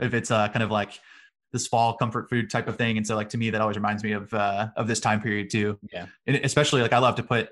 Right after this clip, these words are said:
Speaker 1: uh, like, carrots and celery and stuff into, like, a stew right now or, like, a chili. Like, that always reminds me and kind of, like, that's what I like. So I think my answer changes actually depending on the times, the, the season. So I appreciate
Speaker 2: Yeah,
Speaker 1: your, uh,
Speaker 2: that
Speaker 1: your
Speaker 2: makes
Speaker 1: response.
Speaker 2: sense.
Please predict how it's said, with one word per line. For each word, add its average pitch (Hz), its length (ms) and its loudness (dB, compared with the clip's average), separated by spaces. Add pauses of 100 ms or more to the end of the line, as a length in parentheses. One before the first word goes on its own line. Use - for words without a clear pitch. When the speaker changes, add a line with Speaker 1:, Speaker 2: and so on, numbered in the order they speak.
Speaker 1:
uh, 107 280 0
like, 110 200 -4
carrots 110 400 0
and 107 80 -2
celery 113 240 2
and 107 100 -2
stuff 113 140 0
into, 110 120 0
like, 104 120 -2
a - 20 -8
stew 110 320 -2
right 113 160 2
now 117 180 4
or, 107 60 2
like, 107 140 0
a 107 120 -8 (140)
chili. 113 300 2
Like, 107 140 0
that 104 80 2
always 104 300 0
reminds 107 300 2
me 107 100 2
and 107 80 2
kind 107 120 0
of, 101 60 -2
like, 104 260 -6 (360)
that's 120 140 0
what - 100 0
I 120 80 6
like. 120 300 4
So 110 320 4
I 131 60 6
think 170 120 6
my 143 100 6
answer 131 180 4
changes 104 520 2
actually 120 220 4
depending 120 300 4
on 110 80 4
the - 120 -4 (120)
times, 110 280 4
the, 117 220 0
the 123 140 0
season. 110 420 4
So 107 340 2
I - 60 2
appreciate 120 320 4
Speaker 2:
Yeah, 135 100 6
Speaker 1:
your, 110 160 4
uh, 107 180 2
Speaker 2:
that 117 100 -8
Speaker 1:
your 131 80 4
Speaker 2:
makes 135 160 2
Speaker 1:
response. 113 260 0
Speaker 2:
sense. - 80 -18